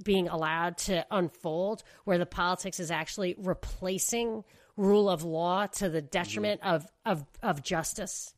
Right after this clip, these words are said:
Speaker 2: And they make it clear that they're, they're doing that. You'll see C N N. I've seen this over and over again. They'll say, "Oh, the Republicans will try to tell you that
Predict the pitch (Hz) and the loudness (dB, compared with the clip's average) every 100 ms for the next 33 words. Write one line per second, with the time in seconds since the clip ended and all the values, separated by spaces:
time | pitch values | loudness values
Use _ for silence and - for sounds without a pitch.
0 | _ - _ - _ _ _ - 143 143 | _ -20 _ -20 _ _ _ -4 0 6
1 | 156 175 - _ - 131 156 165 - - | 8 6 2 _ -4 2 2 2 -4 -2
2 | 147 202 139 120 117 107 139 139 127 - | 4 4 2 -2 -10 0 2 4 0 -4
3 | _ _ _ 127 160 190 165 254 139 95 | _ _ _ 2 4 6 2 0 -4 -6
4 | 92 - 143 139 175 - 196 - 170 175 | -8 -14 -4 -2 -2 -2 -2 0 2 2
5 | 156 185 120 - 139 170 - 151 127 117 | 2 0 -4 0 0 0 0 0 0 -2
6 | 143 147 143 127 175 135 110 113 113 120 | 0 0 0 -2 -2 -2 -2 -4 -6 -2
7 | 135 131 131 117 - - - 269 240 208 | -2 0 0 0 -2 -16 -2 2 2 0
8 | 185 269 226 - 160 156 170 135 143 147 | 2 0 2 0 -2 0 0 0 0 2
9 | 143 139 131 - - 135 123 117 | 2 0 -4 -10 -4 2 2 0